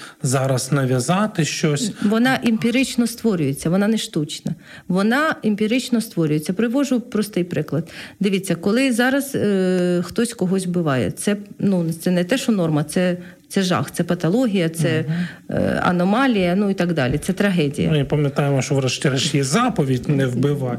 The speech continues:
Speaker 2: Да. А якщо беремо війну, тобто смерть людини,
Speaker 1: Мгм.
Speaker 2: ну, це норма фактично.
Speaker 1: Мгм.
Speaker 2: І ми до неї звикаємо. Я привела приклад, що норма емпірично,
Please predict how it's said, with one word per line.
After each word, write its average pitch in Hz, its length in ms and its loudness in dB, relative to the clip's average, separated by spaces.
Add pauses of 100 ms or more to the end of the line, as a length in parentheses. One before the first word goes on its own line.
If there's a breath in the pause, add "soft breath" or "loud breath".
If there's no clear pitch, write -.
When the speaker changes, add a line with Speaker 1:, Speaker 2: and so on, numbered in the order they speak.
Speaker 2:
Да. 175 320 0 (580 loud breath)
А 208 140 2
якщо 202 320 -2
беремо 240 300 2
війну, 160 360 0 (960)
тобто 196 560 -2
смерть 220 400 -2
людини, 165 440 0 (160)
Speaker 1:
Мгм. 160 220 0
Speaker 2:
ну, 185 280 2
це 269 340 2
норма 214 380 2
фактично. - 720 -4
Speaker 1:
Мгм. 147 120 0 (180)
Speaker 2:
І 208 80 2
ми 226 120 2
до 240 120 0
неї 214 200 2
звикаємо. 180 540 0
Я 220 160 2
привела 220 420 0
приклад, 190 540 -2 (260 loud breath)
що - 220 0
норма 247 460 2 (160)
емпірично, 190 880 0